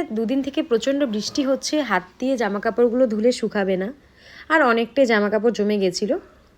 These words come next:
আর ছাদের উপরেও জায়গা নেই মেলতে মেলতে, কারণ আমরা, আমাদের জামা কাপড়, নিচে কাকিমণিরা থাকে ওদের জামা কাপড়, তো সবার জামা কাপড় মেলতে মেলতে মানে বৃষ্টির দিন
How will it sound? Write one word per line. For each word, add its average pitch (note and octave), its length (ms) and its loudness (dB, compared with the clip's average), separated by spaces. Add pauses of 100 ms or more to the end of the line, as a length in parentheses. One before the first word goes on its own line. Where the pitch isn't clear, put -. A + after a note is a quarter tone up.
আর G3 180 -2
ছাদের F#3+ 380 2
উপরেও C#4 300 4
জায়গা G3 360 2
নেই G#3+ 240 2
মেলতে F3+ 320 0
মেলতে, F3 260 -2 (200)
কারণ A3+ 220 0 (100)
আমরা, G3 460 -2
আমাদের G3+ 400 0
জামা G#3 260 0
কাপড়, G#3 400 0 (440)
নিচে G#3+ 260 2
কাকিমণিরা G#3+ 560 2
থাকে G#3 260 -4
ওদের G3+ 240 4
জামা G#3 260 0
কাপড়, G3+ 300 -2
তো A#3 120 -2
সবার A3+ 380 2
জামা G3 260 0
কাপড় A3 360 2
মেলতে G#3 240 0
মেলতে A#3+ 200 -2
মানে D#4 180 0 (460)
বৃষ্টির B3+ 360 0
দিন F4+ 140 6